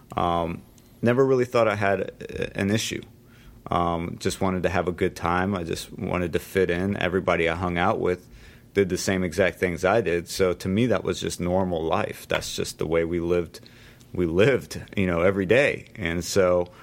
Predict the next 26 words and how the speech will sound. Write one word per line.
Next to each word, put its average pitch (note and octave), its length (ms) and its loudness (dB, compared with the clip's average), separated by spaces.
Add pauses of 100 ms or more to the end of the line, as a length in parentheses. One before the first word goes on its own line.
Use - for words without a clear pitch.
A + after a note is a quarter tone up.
(240)
um, F#2 220 0
there F#2 120 4
was F2 180 -4
really G#2 260 4
nothing, F2+ 640 -4 (800)
you F2 100 -2
know, D#2+ 360 -4
out G2 200 4
of F#2 100 0
the E2+ 380 0
ordinary E2+ 680 2
about E2 300 0
our D#2+ 160 0
lives, F#2 400 0
because - 320 -6
that's F2+ 260 -2
what F2 160 -2
we F2+ 140 0
were D#2+ 120 -6
surrounded F2+ 560 0
by. D#2+ 220 0
That's D#2+ 220 -10
what E2+ 180 -2
we E2 80 -4
lived F#2 300 0
in. - 240 -8